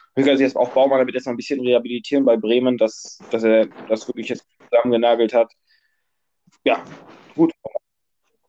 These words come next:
Ja, ich hab noch einen, ja, kein Transfer richtig, aber ein Abgang. Sagen wir mal, Sergio Ramos geht von Real Madrid mit fünfunddreißig jetzt vereinslos. Vertrag wurde nicht verlängert. Er ist auf Vereinssuche, auch Bayern. Ich selber wieder im Gespräch, obwohl ich das jetzt ein bisschen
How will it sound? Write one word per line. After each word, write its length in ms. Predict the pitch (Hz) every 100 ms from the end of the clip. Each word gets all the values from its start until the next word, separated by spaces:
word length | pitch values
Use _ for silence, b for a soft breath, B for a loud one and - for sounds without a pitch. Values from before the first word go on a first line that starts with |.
| _ - - - -
Ja, 200 | 147 131
ich 140 | 170
hab 100 | 175
noch 320 | 175 180 - -
einen, 580 | 160 160 147 139 135 _ _
ja, 200 | 113 98
kein 240 | - 160
Transfer 580 | 160 120 - - 139 170
richtig, 400 | 180 - 190 151
aber 320 | 135 127 120 b b b
ein 180 | 123 120
Abgang. 560 | 147 - 170 180 190 196 _ _
Sagen 180 | 127 131
wir 60 |
mal, 200 | 143 131 -
Sergio 440 | - 156 139 123
Ramos 420 | 127 160 170 175
geht 120 | 147
von 140 | 139 123
Real 200 | 120 120
Madrid 440 | 110 113 160 175
mit 140 | 131 -
fünfunddreißig 720 | 135 123 120 139 170 185 170
jetzt 260 | 165 -
vereinslos. 640 | 127 131 160 - 151 147 -
Vertrag 340 | - 127 127
wurde 200 | 117 113
nicht 300 | 120 170 -
verlängert. 520 | 151 131 156 151 147 _ _ _ _ _ _
Er 120 | 120
ist 100 | 127
auf 80 | 135
Vereinssuche, 480 | 135 156 - 156 135
auch 140 | 110
Bayern. 340 | - 151 151 -
Ich 80 | 135
selber 240 | 139 143
wieder 140 | 135
im 100 | 127
Gespräch, 480 | 127 - _ 123 143
obwohl 220 | 143 123
ich 60 | 123
das 180 | 135 127
jetzt 180 | - 123
ein 80 |
bisschen 580 | 123 127 123 113 107 107